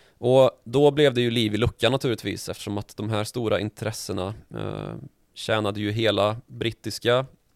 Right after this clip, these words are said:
eh, samväldet med, eh, viktig olja. Sen att Iran fick kanske tio procent av oljeintäkterna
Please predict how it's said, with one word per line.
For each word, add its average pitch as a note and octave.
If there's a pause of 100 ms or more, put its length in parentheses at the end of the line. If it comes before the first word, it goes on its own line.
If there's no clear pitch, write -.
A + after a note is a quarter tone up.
(120)
eh, A2+
samväldet A#2
med, A#2
eh, A2 (240)
viktig A#2
olja. B2+ (1000)
Sen C3
att -
Iran C3
fick -
kanske A2
tio A2
procent B2+
av G#2+
oljeintäkterna A2